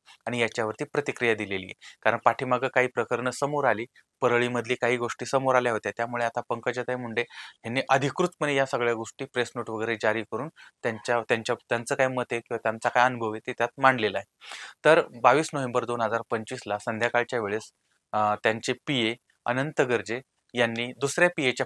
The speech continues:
फोनवरती फोन केला होता आणि अनंत खूप रडत होता आणि पत्नीनं आत्महत्या केल्याचं सांगत होता, आक्रोश करत होता. आणि ज्यावेळेस ही गोष्ट पंकजाताई यांना कळते त्यावेळेस त्यांनाही मोठा धक्का होता किंवा अशा पद्धतीनं, कारण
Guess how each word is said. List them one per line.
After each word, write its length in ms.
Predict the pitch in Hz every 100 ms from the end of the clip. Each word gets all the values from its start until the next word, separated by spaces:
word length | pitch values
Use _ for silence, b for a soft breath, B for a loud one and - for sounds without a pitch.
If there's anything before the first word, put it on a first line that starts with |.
| -
फोनवरती 360 | 113 110 - 113
फोन 220 | 120 113
केला 180 | 113 107
होता 320 | 104 - 143 -
आणि 260 | 117 120 120 _ _ _ _ - 117 101
अनंत 400 | 131 147 143 120 123 - B B -
खूप 220 | 135 -
रडत 280 | 135 170 160
होता 240 | 139 151 - B B 123
आणि 180 | 123
पत्नीनं 400 | 127 123 131 123
आत्महत्या 480 | 120 117 127 120 123
केल्याचं 440 | - 107 107 - 156 -
सांगत 360 | 139 135 135
होता, 200 | 110 -
आक्रोश 400 | 120 110 113 120
करत 240 | - 160 156
होता. 220 | 107 101 104 B B _ _ _ _ _ -
आणि 280 | - 135 143 B B - 107
ज्यावेळेस 400 | 123 143 143 -
ही 60 | 160
गोष्ट 340 | 127 - -
पंकजाताई 600 | 110 123 120 135 143 143
यांना 220 | 131 127
कळते 280 | 123 120 120
त्यावेळेस 260 | 113 113 117
त्यांनाही 280 | 110 117 127
मोठा 300 | 117 101 139 b b _ - 113
धक्का 400 | - - 143 139 - -
होता 320 | - 127 135
किंवा 260 | 139 - 120
अशा 160 | -
पद्धतीनं, 480 | 131 120 123 127 127
कारण 220 | 131 127